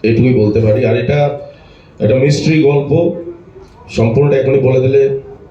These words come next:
হবে না, আরও আমাদের ইদিকা আছে, সোহাম আছে, ওরা সব বলবে। তো বলবো, যখন ছবিটা রিলিজ হবে হলে,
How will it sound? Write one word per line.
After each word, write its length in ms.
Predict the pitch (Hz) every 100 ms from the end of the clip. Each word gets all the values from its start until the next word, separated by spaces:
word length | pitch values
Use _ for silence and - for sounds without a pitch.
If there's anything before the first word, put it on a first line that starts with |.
| - - - -
হবে 180 | 92 104
না, 240 | 113 123 - - 98
আরও 200 | 101 110
আমাদের 300 | 113 110 98 98 - - - - - -
ইদিকা 360 | - 101 107 107
আছে, 580 | 101 - 104 101 101 - -
সোহাম 360 | 104 104 107
আছে, 160 | 101 98
ওরা 140 | 95
সব 180 | 101 98
বলবে। 540 | - - 98 95 85 - - - - - - - - - - - - -
তো 360 | 120 120 127 123
বলবো, 300 | 139 151 160
যখন 240 | 156 175
ছবিটা 380 | - 147 - 175
রিলিজ 360 | 151 175 180
হবে 260 | 113 127 185
হলে, 400 | 143 139 - -